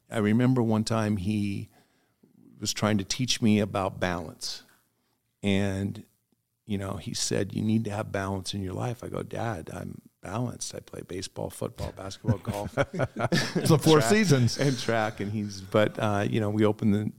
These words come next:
Speaker 1: two fifty-two where it says, "Jesus increased in wisdom, stature, and in favor with God and man." And,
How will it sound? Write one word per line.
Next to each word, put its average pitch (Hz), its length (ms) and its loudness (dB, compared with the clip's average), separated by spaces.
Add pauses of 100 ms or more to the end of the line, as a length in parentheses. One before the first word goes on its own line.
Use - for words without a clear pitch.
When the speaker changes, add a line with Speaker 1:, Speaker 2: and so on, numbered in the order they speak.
Speaker 1:
two 110 160 0
fifty-two 104 720 0
where 98 80 -4
it 101 80 -10
says, 101 220 -4
"Jesus 101 360 -2
increased 104 400 0
in 101 80 0
wisdom, 101 300 0
stature, 107 420 -4
and 107 80 -4
in 101 60 -6
favor 104 280 -2
with 101 140 -4
God 107 240 4
and 101 80 4
man." 120 280 4
And, 98 160 -2